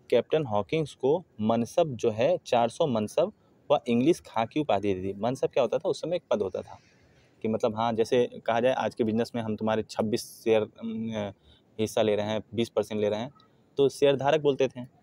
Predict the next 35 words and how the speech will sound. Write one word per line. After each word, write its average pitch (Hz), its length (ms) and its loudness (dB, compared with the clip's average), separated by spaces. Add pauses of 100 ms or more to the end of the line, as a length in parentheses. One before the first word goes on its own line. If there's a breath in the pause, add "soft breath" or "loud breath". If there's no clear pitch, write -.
(640 loud breath)
वैसे 151 280 6
ही 151 80 0
चार 127 400 4
सौ 165 220 4
का 156 180 2
मनसब 127 540 2 (120)
और 131 160 4
इंग्लिश 127 260 2
खाकी 117 320 -2
उपाधि 107 320 2
दे 107 160 4
दी 127 100 -2
कैप्टन 113 380 0
हॉकिंस 98 580 -4
को 180 200 0 (380)
जहांगीर 107 440 0
ने 90 120 -14 (920 loud breath)
और 160 180 6 (280)
एक 151 140 2 (120)
पद 165 180 6
दे 127 180 6
दिया 131 360 2 (500)
समझ 113 280 2
लीजिए 165 320 0 (200)
अपने 113 220 -2
साम्राज्य 107 380 0
में 170 80 0
और 127 140 0
कहा 139 180 0
ठीक 147 300 0
है 127 60 0
जाओ 143 140 2
फैक्ट्री - 340 -2
खोलो। 101 220 -4 (280)
तो 135 80 4